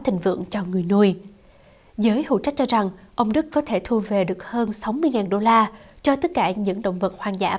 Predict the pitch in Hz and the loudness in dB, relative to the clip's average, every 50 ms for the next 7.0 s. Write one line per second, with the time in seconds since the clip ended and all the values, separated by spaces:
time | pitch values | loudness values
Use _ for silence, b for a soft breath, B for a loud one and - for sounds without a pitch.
0 | - - 185 180 - 185 - - - 214 214 202 190 196 - - - - _ _ | -2 -2 -4 -2 -2 -4 -4 -2 0 2 4 4 2 0 -4 -16 -20 -20 _ _
1 | _ b b b b b b b b b b - 330 320 330 392 370 - - - | _ b b b b b b b b b b -2 0 0 0 -2 -4 -2 -2 -2
2 | 330 349 - - 262 214 247 262 254 254 247 233 226 254 233 - 247 240 233 220 | -2 -2 0 2 2 2 2 0 -2 -2 -2 -2 -2 -4 -4 -2 0 0 0 0
3 | 220 B B B B - - 202 185 - - 208 202 214 190 175 170 - 190 196 | -2 B B B B 0 2 2 2 2 -2 -2 -2 0 -2 -2 -2 -4 -2 0
4 | 202 302 294 285 226 220 202 - - 220 226 220 220 - 202 196 254 - - 240 | -2 -2 -2 -2 -6 -6 -6 -4 -4 -4 -4 -2 -2 -4 -4 -4 -4 -2 -2 -2
5 | 196 - 214 208 202 196 185 190 B B B B 262 247 233 208 208 226 214 196 | 0 2 2 4 4 4 2 0 B B B B 2 2 2 2 0 0 0 0
6 | - 220 208 - 294 294 196 - - 202 190 202 - 214 202 - - 294 339 | -2 -2 0 0 -2 -2 -2 -4 -4 -2 -2 -2 -4 -6 -4 2 2 2 2